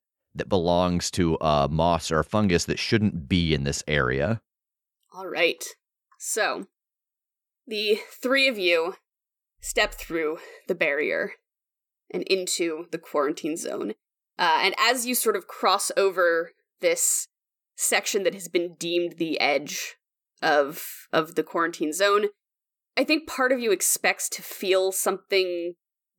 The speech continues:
Speaker 2: different, but it, it doesn't particularly. You know, you, you are standing on grass, you step across a sort of invisible line of indistinct kind of haziness, and you step out on the other side, and you are on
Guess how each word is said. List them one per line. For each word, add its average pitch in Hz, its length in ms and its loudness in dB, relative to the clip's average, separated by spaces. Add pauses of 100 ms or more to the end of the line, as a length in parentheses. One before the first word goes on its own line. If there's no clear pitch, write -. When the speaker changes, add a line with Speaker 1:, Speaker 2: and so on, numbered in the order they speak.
Speaker 2:
different, 349 640 0 (1160)
but 214 240 2 (120)
it, 220 180 2 (460)
it 226 200 2
doesn't - 420 0
particularly. 113 880 -4 (420)
You 190 140 0
know, 170 80 4
you, 170 360 0
you 170 160 -2
are 175 80 0
standing 202 640 0
on 180 220 -2
grass, 208 640 -2
you 185 160 -12
step - 400 -2
across - 640 -2
a - 40 -12
sort 185 220 0
of 175 80 -2
invisible 165 500 -4
line 165 420 2 (680)
of 175 440 2
indistinct 180 640 0
kind 185 160 -2
of 165 80 -6
haziness, 170 800 -2
and 156 140 -6
you 156 120 -6
step 170 300 -2
out 160 240 0
on 165 100 -2
the 160 120 -4
other 156 220 -2
side, 160 420 -2
and 170 120 -6
you 160 140 -4
are 165 120 0
on 147 460 -4